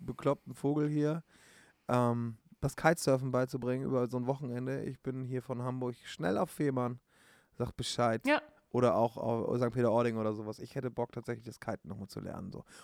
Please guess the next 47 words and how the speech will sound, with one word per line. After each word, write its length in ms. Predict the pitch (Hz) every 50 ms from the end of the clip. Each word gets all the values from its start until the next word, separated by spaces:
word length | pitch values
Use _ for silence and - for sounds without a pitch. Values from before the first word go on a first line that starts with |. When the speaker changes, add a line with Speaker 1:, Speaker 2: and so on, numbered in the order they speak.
| - -
Speaker 1:
Und 60 | -
ich 40 | 135
glaub, 140 | - 220 226
ich 60 | -
brauch 160 | - 214 214
da 140 | - - -
auch 80 | - 175
so 100 | - 180
ein 40 | 170
bisschen 180 | 185 - 285
Speaker 2:
Ich 80 | - 349
hab 80 | -
Speaker 1:
einen 80 | - 131
Arschtritt, 380 | 135 135 - 117 - 120 110 117
Speaker 2:
hm. 60 | 120
Speaker 1:
weil 120 | 123 120
ich 100 | 127 -
kann 160 | - 156 165
nämlich, 340 | 185 185 175 170 165 - 151
äh, 300 | - - - 147 147 -
ich 100 | - 147
glaube, 140 | - 151 151
das 120 | 147 139
geht 180 | - 151 139 -
auch 180 | - 139 - -
relativ 420 | 143 147 143 - - 135 - - _ - - - - - - _
schnell, 440 | - - - - 151 147 147 151 147
ohne 180 | - 147 143
dass 140 | 139 131 127
ich 100 | 135 127
sagen 360 | 123 135 131 131 131 127 127
würde, 180 | 120 123 120 120
ich 100 | 120 -
bin 160 | - 127 123 123
da 80 | 120
nicht 220 | 120 117 113 - -
begabt. 260 | - - 123 120 -
Ich 100 | 120 -
kann 120 | - 123
das 180 | 120 113 - -
Windsurfen 520 | 127 123 123 - - 120 117 - - 113
schon 260 | 110 - 120 120 113
und 100 | 110 110
ich 100 | 110 110
kann 180 | - - 123 104
auch, 200 | - 110 - -
äh, 200 | 113 107 107 110